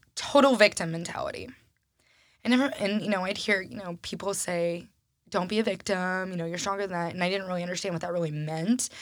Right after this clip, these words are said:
And looking back on it now, having gone through treatment and really working on it, I'm like, "Oh, yeah." Like, I was blaming everyone else instead of just focusing on the inside and figuring out what's, what's really up. And so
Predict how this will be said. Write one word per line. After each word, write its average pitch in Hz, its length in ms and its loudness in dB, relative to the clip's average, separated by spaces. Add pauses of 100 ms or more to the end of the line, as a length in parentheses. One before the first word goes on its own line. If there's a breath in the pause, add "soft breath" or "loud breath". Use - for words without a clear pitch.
(160 loud breath)
And 202 100 -2
looking 214 220 2
back 208 220 10
on 165 80 -2
it 156 80 -10
now, 202 360 10
having 190 220 4
gone 190 200 4
through 185 160 -6
treatment 202 360 -2
and 170 80 -2
really 170 180 2
working 220 300 4
on 175 140 2
it, 170 40 -4
I'm 175 60 -6
like, 175 220 -6
"Oh, 170 140 0
yeah." - 340 -4 (340 loud breath)
Like, 196 160 2
I 220 120 10
was 220 140 4
blaming 208 540 -2
everyone 185 460 2
else 175 580 -2
instead 175 280 0
of 165 100 0
just 165 300 -2
focusing 170 400 -4
on 160 100 -4
the 156 60 -6
inside 160 220 -4
and 156 80 -8
figuring 165 220 -4
out 151 80 -8
what's, 160 180 -8 (240)
what's 175 200 -6
really 175 180 2
up. - 180 -6 (2000 loud breath)
And 269 200 8
so 277 500 8